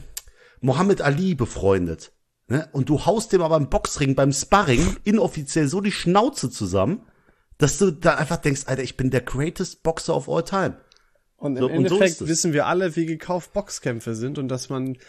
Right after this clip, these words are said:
Speaker 2: nie darauf vertrauen kann, weil vielleicht denkt sich Ali einfach, ich steck die Kohle ein und lass den anderen gewinnen. So, und deswegen hören wir jetzt mit der Thematik auf, David, weil ich gesagt habe, es wird sonst eskalieren <laughs> und das wollen wir nicht.
Speaker 1: Ja.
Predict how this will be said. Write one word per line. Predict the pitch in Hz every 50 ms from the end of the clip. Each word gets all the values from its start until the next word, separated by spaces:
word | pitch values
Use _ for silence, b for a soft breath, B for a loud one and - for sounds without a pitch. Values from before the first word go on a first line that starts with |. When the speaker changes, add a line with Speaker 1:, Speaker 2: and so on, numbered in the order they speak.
| b b b b b
Speaker 2:
nie | 135 151 202
darauf | 220 214 190 185 190 -
vertrauen | - 196 175 - - 214 226 214 151 123
kann, | - 113 107 107
weil | 107 110 110
vielleicht | - - 123 120 131 190 254 269 - -
denkt | 220 208 214 202
sich | - 185 170 -
Ali | - 180 180 170 165
einfach, | 156 170 165 - 170 151
ich | - - -
steck | - - 165 -
die | - 147
Kohle | 127 - - 220 233 214 190
ein | 165 170 170 170
und | 156
lass | 143 143 143 -
den | - - -
anderen | 120 139 143 143 143
gewinnen. | 139 135 135 143 123 117
So, | 120 254 277 175
und | - 135 165 180 180
deswegen | 202 214 208 - 214 220 220 196 190
hören | 202 208 202
wir | 196 190
jetzt | 185 - -
mit | 185 175 160
der | 170 156
Thematik | - 156 143 143 139 135 127 127 - -
auf, | - 214 285 320 -
David, | - 240 247 277 294 277 285
weil | 196 208 214
ich | 208
gesagt | 202 180 160 175 175 175 190
habe, | 202 - 156 139
es | - 123
wird | 117 110 - -
sonst | 110 110 - -
eskalieren | - 151 - - 220 208 226 247 240 208 180 170 175 160 131 -
<laughs> |
und | - 180 - 190
das | 165 - - 165
wollen | 156 165 185 175 - 220 220 202
wir | 214 208
nicht. | 196 165 117
Speaker 1:
Ja. | 120 120 123 120 92 78 76 76